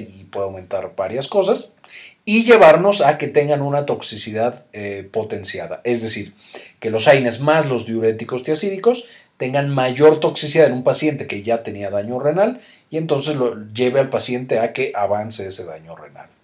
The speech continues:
En tercer lugar, si ya quedamos que los, eh, diuréticos tiacídicos van a inhibir la eliminación de calcio a través del riñón, por supuesto, si yo lo doy con vitamina D o con suplementos de calcio,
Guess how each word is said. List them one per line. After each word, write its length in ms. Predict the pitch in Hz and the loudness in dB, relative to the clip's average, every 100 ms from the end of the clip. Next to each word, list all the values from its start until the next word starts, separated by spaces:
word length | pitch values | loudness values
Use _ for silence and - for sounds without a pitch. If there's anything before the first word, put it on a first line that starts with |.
| _ _ _ _ _ _ _ _ _ - - - | _ _ _ _ _ _ _ _ _ -20 -20 -10
En 120 | 139 | 0
tercer 260 | 175 180 220 | 4 6 6
lugar, 300 | 233 226 - - - | 8 6 4 -12 -8
si 200 | 135 123 | -2 4
ya 160 | 143 | 6
quedamos 440 | 147 165 170 156 - | 8 6 6 2 -2
que 100 | 120 | 0
los, 320 | 113 - - | 0 -2 -6
eh, 460 | 131 117 117 113 117 | -4 -2 -2 -4 -6
diuréticos 680 | 113 127 139 139 135 139 135 | -2 -2 -2 -6 -6 -4 0
tiacídicos 460 | 151 175 156 113 | 2 2 2 0
van 160 | 123 131 | 0 0
a 40 | |
inhibir 580 | 143 135 127 131 151 - - - - | -2 -2 -4 0 -2 -2 -10 -20 -8
la 180 | 117 110 | -4 -2
eliminación 640 | 113 110 110 110 139 131 | -2 -6 -6 -4 -4 -4
de 100 | 123 | 0
calcio 300 | 139 135 104 | 0 0 -4
a 40 | |
través 360 | - 92 95 101 | -8 -8 -8 -6
del 120 | 123 | 0
riñón, 440 | 165 202 190 226 - - _ | 2 4 2 0 -8 -20 _
por 160 | 156 156 | 2 4
supuesto, 400 | 175 170 147 185 | 4 4 4 2
si 80 | |
yo 80 | 139 | 2
lo 80 | 131 | 2
doy 120 | 123 | 0
con 140 | 123 107 | -2 -6
vitamina 440 | 107 110 113 127 | -4 -4 -4 2
D 240 | 151 147 101 | 2 2 -2
o 160 | 101 | -10
con 180 | 104 101 | -10 -14
suplementos 640 | - - 98 104 107 127 | -16 -14 -12 -10 -8 -2
de 140 | 151 156 | 2 6
calcio, 420 | 190 - 202 | 6 6 2